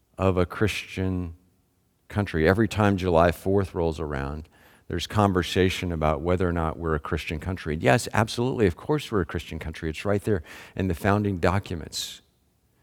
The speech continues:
It's right there in our Constitution. It's right there in the amendments. Like the one that says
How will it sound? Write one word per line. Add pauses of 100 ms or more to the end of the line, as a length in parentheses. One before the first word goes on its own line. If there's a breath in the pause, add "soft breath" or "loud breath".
(300)
It's
right
there
in
our
Constitution.
It's
right
there
in
the
amendments. (800)
Like
the
one
that
says